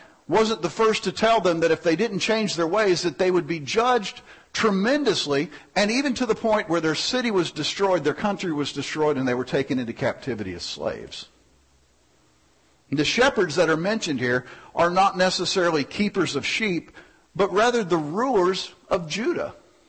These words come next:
And these rulers had enjoyed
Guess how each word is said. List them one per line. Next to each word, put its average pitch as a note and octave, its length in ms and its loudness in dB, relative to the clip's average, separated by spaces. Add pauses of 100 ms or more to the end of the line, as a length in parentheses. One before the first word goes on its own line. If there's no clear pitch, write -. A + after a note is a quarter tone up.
(1700)
And F3+ 100 0
these G3+ 200 0
rulers A#3 500 2 (360)
had G#3+ 200 2
enjoyed G3+ 680 2